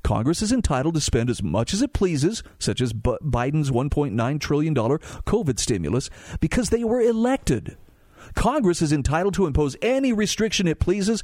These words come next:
on domestic or international trade because they were elected.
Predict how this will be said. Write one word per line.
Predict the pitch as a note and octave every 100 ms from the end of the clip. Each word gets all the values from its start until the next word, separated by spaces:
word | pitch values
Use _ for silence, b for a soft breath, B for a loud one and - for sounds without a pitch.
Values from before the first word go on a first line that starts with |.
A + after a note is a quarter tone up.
| B B2+
on | A#2+
domestic | A2 B2 F#3+ G#3+ D#3+
or |
international | D3+ E3 C3+ D3 D#3+
trade | - A#2+ C3+ B B -
because | G#3 - - B3+ A3+ G3 B -
they | A#2 D#3+
were | F#3 D#3+ D#3+
elected. | D3 A#2 A2 E2 -